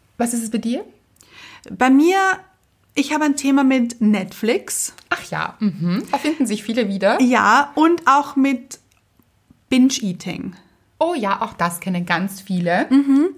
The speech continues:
Speaker 1: Also
Speaker 2: Geht bei mir meistens Hand in Hand mit Netflix-Bingen auch.
Speaker 1: Mhm.
Speaker 2: Also wenn dann, so richtig. Ja.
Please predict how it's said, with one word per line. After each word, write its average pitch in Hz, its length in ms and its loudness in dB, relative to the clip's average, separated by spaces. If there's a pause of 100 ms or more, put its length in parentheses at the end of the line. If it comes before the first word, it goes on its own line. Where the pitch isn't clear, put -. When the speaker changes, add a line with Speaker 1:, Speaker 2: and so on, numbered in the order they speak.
Speaker 1:
Also 196 440 -4 (800)
Speaker 2:
Geht 302 200 0
bei 359 80 2
mir 370 180 4
meistens 320 460 -2
Hand 302 140 -2
in 285 160 -4
Hand 311 160 -2
mit 311 140 -2
Netflix-Bingen 190 840 -6
auch. - 320 -10
Speaker 1:
Mhm. 208 560 2
Speaker 2:
Also 262 220 -2
wenn 277 200 0
dann, 339 180 2 (840)
so 320 280 -4
richtig. - 680 -8 (960)
Ja. - 360 -4